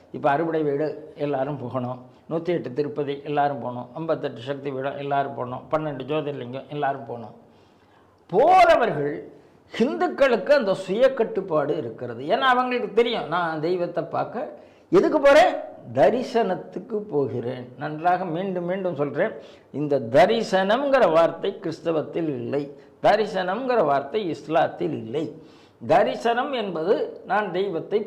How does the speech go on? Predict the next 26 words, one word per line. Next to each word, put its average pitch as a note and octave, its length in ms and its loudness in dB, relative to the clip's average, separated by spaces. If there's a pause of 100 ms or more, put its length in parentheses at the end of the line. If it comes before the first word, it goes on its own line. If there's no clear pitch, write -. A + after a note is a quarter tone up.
பார்ப்பேன். F3 360 -2
ஏன்னா A#3 180 0 (720)
நான் G#3 320 6
வேடிக்கையா A#3+ 360 6
சொல்லுவேன், G3+ 420 4
எல்லா G3 180 6
இடத்துலையும் E3+ 420 0 (120)
இஸ்லாமியர்களோ G3+ 760 2
கிறிஸ்தவர்களோ F#3+ 560 2 (180)
கண்ணை G3+ 320 2
மூடிட்டு A3+ 500 2
தியானம் G3+ 400 4
பண்ணி G3 180 0
தான் A3 200 4
அவங்க F3 180 0
கடவுளை F3+ 360 2 (100)
பார்க்கணும். D3 400 0 (340)
நான் C3+ 240 2
வந்து A3+ 220 0
கண்ணை G#3+ 400 0
திறந்து A#3 400 4
கொண்டே A3+ 220 4 (100)
என் F3+ 160 0
கடவுளை E3 300 0
பார்க்க C3+ 340 -8
முடியும். - 160 -18